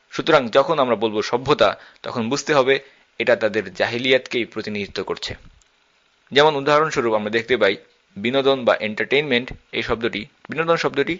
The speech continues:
একটি নির্দোষ শব্দ মাত্র, কিন্তু বর্তমানে মানুষ এর কোন অর্থটিকে বিনোদন হিসেবে গ্রহণ করেছে? সমস্ত হালাল বিনোদন বাদ দিয়ে যাবতীয় হারাম কাজকে মানুষ একমাত্র বিনোদন হিসেবে গ্রহণ করেছে।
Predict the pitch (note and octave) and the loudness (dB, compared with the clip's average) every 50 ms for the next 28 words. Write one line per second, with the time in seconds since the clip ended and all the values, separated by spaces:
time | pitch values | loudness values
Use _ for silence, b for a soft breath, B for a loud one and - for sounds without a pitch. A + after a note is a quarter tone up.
0 | _ _ - - F3 - - F3 D#3+ E3 D#3+ D3 E3 C#3 A#2 - - - _ _ | _ _ -14 -14 -12 -8 -8 -6 -6 -6 -4 -2 -2 -2 -4 -4 -10 -14 _ _
1 | - - G#2+ G2 F#2+ F#2+ F#2 E2 - - - - _ _ _ - _ _ _ _ | -4 -4 -4 -4 -4 -10 -10 -10 -12 -14 -18 -18 _ _ _ -20 _ _ _ _
2 | _ - A#2 A#2 - - C#3 D3+ b b b b b b b b - G2 A2 A#2 | _ -10 -8 -8 -8 -10 -10 -12 b b b b b b b b 0 2 2 2
3 | - - C3 B2 A#2+ A2 G2+ G2+ A2+ A#2 - - - - G#2 G2+ - - C3+ C#3 | 2 -2 -2 -2 -2 -2 -4 -4 -6 -6 -8 -10 -6 -6 -6 -6 -2 -2 -2 -2
4 | B2+ A2 G#2+ - C3 A#2 - G#2+ G#2+ G2+ F#2+ - _ _ _ - G#2 G2+ G#2 G#2 | -2 -4 -6 -6 -8 -8 -6 -4 -6 -6 -6 -8 _ _ _ -8 -6 -4 -2 -2
5 | G#2+ G#2+ A2+ G#2+ - G2+ F#2+ F2 F2+ F#2 F#2+ F#2 F2+ - E2+ E2 - - - - | -2 -4 -4 -4 -4 -4 -4 -4 -4 -6 -6 -6 -6 -6 -6 -6 -6 -10 -16 -16
6 | _ b b b b b b b _ _ _ - - - B2+ C3+ C3 - - - | _ b b b b b b b _ _ _ -12 -6 -4 -4 -4 -4 -8 -8 -10
7 | A#2+ A2 - - G#2+ A2+ C3+ C3+ C3+ B2 G#2+ A2 G#2+ G#2+ G2+ G#2+ G2+ F#2+ G#2+ A2 | -10 -8 -2 0 2 4 6 4 4 2 -2 -6 -8 -8 -8 -8 -4 0 2 2
8 | A2 A2 G#2 G#2+ A2 G#2 G2 - b b b b _ - - A2+ A#2 A#2+ - A2 | 2 0 -4 -6 -6 -6 -6 -10 b b b b _ 2 2 2 2 2 -2 -2
9 | A2 F#2+ F#2+ F#2 F2 G2+ A#2+ D3 D#3+ D#3+ - G#2+ G2+ - - A#2 C3 A#2+ G2+ G#2+ | -4 -4 -4 -2 0 2 2 2 2 0 -2 -2 -2 -2 -6 -8 -6 -6 -6 -6
10 | A2+ - - - - - C#3+ C#3 C3 - A2 G2+ G#2+ G#2 G2 G#2+ G2+ F#2+ G2 G2 | -8 -8 -6 -6 -6 -6 -8 -12 -10 -10 -10 -8 -8 -8 -8 -10 -10 -8 -8 -8
11 | F2 F2+ F2 F2 F#2 F2+ - F2+ D#2+ E2 - - | -8 -8 -10 -10 -12 -10 -10 -10 -10 -10 -10 -14